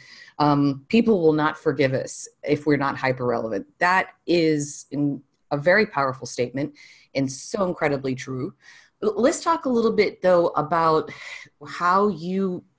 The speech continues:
brought your own team together to be able to help, as you said, become a catalyst for these two thousand marketers, the collective.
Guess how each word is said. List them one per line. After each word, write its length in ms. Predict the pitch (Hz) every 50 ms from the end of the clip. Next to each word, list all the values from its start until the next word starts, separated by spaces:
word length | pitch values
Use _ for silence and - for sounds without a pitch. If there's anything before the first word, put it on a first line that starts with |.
| _ _ _ _ _ _ _
brought 280 | 160 170 170 156 - 143
your 320 | 147 160 175 214 262 247
own 320 | 190 156 143 135 131 131
team 340 | 131 - - 127 120 117 117
together 640 | 117 - 131 - 120 120 117 123 131 131 135 135 - _
to 120 | - - 165
be 260 | 143 185 170 170 175
able 240 | 185 214 214 220 220
to 180 | 214 - 175
help, 520 | 156 - - - 190 196 202 - - - _ _ _ _ _ _ _ _ _ _ _ _ -
as 160 | 143 156 165
you 80 | 190 185
said, 260 | - 175 160 156 143
become 320 | 151 151 147 - 175 165
a 40 | 160
catalyst 480 | 147 - - 160 175 160 151 139 143 -
for 100 | - 143
these 400 | 135 143 143 131 135 - - - _ _ _ _ _
two 220 | - - 226 226
thousand 560 | 214 - 180 156 151 165 160 156 147 151 147 147
marketers, 440 | 147 143 139 139 120 120 127 -
the 100 | - 160
collective. 840 | 156 - - 160 147 143 131 131 - - - - - - - -